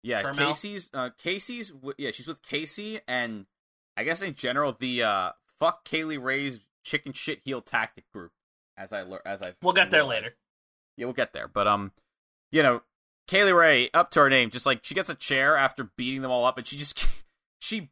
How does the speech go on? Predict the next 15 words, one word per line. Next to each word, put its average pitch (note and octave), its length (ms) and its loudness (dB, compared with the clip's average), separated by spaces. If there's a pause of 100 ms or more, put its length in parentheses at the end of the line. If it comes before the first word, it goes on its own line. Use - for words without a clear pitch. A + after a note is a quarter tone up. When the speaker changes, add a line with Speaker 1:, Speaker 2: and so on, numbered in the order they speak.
(120)
Speaker 1:
beats F3+ 260 -2
the F#3 140 -6
shit - 260 0
out E3+ 100 8
of D3+ 60 4
them C#3+ 60 0
all C#3+ 120 6
with C#3+ 100 -2
this C#3 200 0
chair C3+ 380 4
until B2 200 -2
they, C#3 120 -2
like, C#3 180 -2
just - 180 -10
stop C3+ 440 4